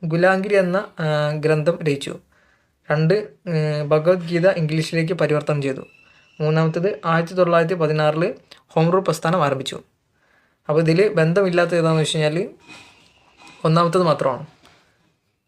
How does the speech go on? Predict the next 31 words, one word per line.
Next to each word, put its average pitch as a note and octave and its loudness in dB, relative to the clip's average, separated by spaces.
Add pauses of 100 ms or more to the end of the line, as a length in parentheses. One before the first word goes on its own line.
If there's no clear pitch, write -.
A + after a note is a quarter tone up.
(180)
അപ്പോൾ D#3 2
എന്തുകൊണ്ടാണ് F#3 4
അത് F#3 2
ശരിയല്ല E3+ 0
എന്ന് E3+ 2
വെച്ച് D#3+ -2
കഴിഞ്ഞാൽ D3+ 0 (260)
ഗുലാംഗിരി F#3+ 2
എന്ന F#3 2
ഗ്രന്ഥം D#3+ 2
എഴുതിയത് D3 0 (300)
ജ്യോതിബ F3+ 2
ഫുലെയാണ്. C#3 0 (480)
അപ്പോൾ D3+ -4
ഗുലാംഗിരി E3 4
എന്ന, E3+ 0 (140)
ആ, - -2 (200)
ഒരു E3+ 2 (120)
ഗ്രന്ഥം E3 2
എഴുതിയത് D#3+ 2 (460)
ഗു-, E3 -4
ആ, - 0 (480)
ജ്യോതിബ E3 2
ഫുലെയാണ്. C#3+ -2 (520)
ഇവിടെ E3+ 6 (280)
ഈ - 2
ഒരു G3+ 2
പോയിന്റിൽ E3+ 4
നോക്കി D3+ -2
വെക്കണം, D3+ -2 (320)
ഭഗവത്ഗീത F#3+ 2